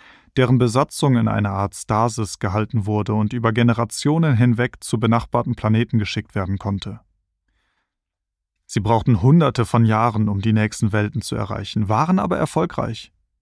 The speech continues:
Auf diese Weise war es den Coruscanti möglich, ihre Nachbarwelten Al-Sakan, Axum und Metelos zu erreichen. Gründung der Galaktischen Republik.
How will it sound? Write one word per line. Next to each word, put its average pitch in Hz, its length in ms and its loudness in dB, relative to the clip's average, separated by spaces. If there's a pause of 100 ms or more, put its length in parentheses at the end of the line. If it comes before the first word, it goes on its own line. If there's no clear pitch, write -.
(440)
Auf 123 140 -4
diese 185 340 2
Weise 120 380 2
war 110 100 0
es 117 100 -4
den 120 120 0
Coruscanti 123 560 0
möglich, 120 500 0 (300)
ihre 120 240 2
Nachbarwelten 117 840 0
Al-Sakan, 127 880 -2 (160)
Axum 123 560 -2
und 104 140 0
Metelos 110 560 0
zu - 140 -8
erreichen. 92 600 -8 (2000)
Gründung 147 400 4
der 127 120 2
Galaktischen 113 560 0
Republik. 101 640 -6